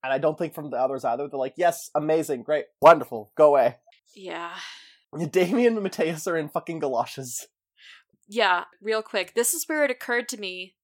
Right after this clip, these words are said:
Speaker 2: that they're probably mostly doing songs that Glee had already performed because they already had the rights to them. <laughs>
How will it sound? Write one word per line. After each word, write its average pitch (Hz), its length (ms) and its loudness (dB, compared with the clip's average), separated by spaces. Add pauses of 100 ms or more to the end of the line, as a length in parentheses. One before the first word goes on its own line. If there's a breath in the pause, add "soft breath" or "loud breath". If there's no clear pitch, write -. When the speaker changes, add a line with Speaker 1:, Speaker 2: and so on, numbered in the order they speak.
(200)
Speaker 2:
that 196 320 -2 (460 loud breath)
they're 233 180 2
probably 330 600 0
mostly 220 540 -4
doing 220 260 -4
songs 202 460 -4
that - 180 -12
Glee 190 260 -8
had 196 140 -8
already 180 540 -6
performed 190 640 -8 (140)
because 208 260 -8
they 202 160 0
already 196 400 -2
had 196 280 2
the 175 100 -10
rights 175 400 -4
to 233 140 -2
them. 262 320 0
<laughs> - 40 -10